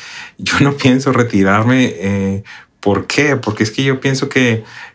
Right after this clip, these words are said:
que cuando tú tienes esa mentalidad es como que si te apagaras a ti mismo. Es como si dijeras, "Ok, ya no voy a existir más, ya no voy a vivir más". Eh, y, y de nuevo,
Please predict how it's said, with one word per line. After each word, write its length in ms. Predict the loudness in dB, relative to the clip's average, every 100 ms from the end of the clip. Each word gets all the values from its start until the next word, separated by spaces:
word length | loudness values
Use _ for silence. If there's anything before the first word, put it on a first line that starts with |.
| -16
que 160 | -14 -6
cuando 420 | 0 2 2 0
tú 120 | -2
tienes 280 | 0 0 0
esa 220 | -2 -2
mentalidad 560 | 0 0 2 2 2 2
es 60 |
como 200 | 0 -4
que 140 | -2 -2
si 180 | 0 -2
te 160 | -4
apagaras 680 | -2 0 0 2 2 2 0
a 100 | -4
ti 100 | -4
mismo. 340 | -2 0 -2 -4
Es 60 |
como 220 | -2 -2
si 160 | 0 0
dijeras, 320 | 0 0 2
"Ok, 180 | 0 0 0
ya 220 | 0 2 2
no 140 | 2
voy 180 | 4 2
a 40 |
existir 420 | 0 -2 -4 -2
más, 200 | 0 0
ya 100 | 2
no 120 | 0 2
voy 160 | 2
a 80 | 2
vivir 340 | 2 0 0
más". 320 | 0 -2 -4 -8 -18 -18 -16 -18 -18 -12
Eh, 280 | -8 -8 -4
y, 240 | -2 0
y 100 | 2
de 160 | 2 4
nuevo, 580 | 2 4 4 2 -2